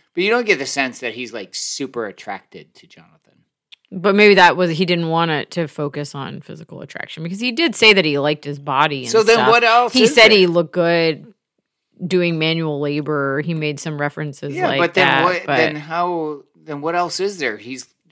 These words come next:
Speaker 1: a total jerk throughout the whole thing. And, like, I guess you're supposed to see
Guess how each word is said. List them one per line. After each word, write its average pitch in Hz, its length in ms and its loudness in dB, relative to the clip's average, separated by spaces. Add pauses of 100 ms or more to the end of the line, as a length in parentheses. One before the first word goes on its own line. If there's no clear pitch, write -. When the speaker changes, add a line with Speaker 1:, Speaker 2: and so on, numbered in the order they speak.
(160)
Speaker 1:
a 143 80 -12
total 151 520 -14
jerk 151 640 -16 (420)
throughout 151 300 -2
the 147 120 0
whole 185 380 -2
thing. 175 400 -2
And, 143 160 -2
like, 143 300 -2 (480)
I 151 80 0
guess 156 360 2
you're 196 80 -2
supposed 147 380 -8
to 139 80 -8
see 147 460 -6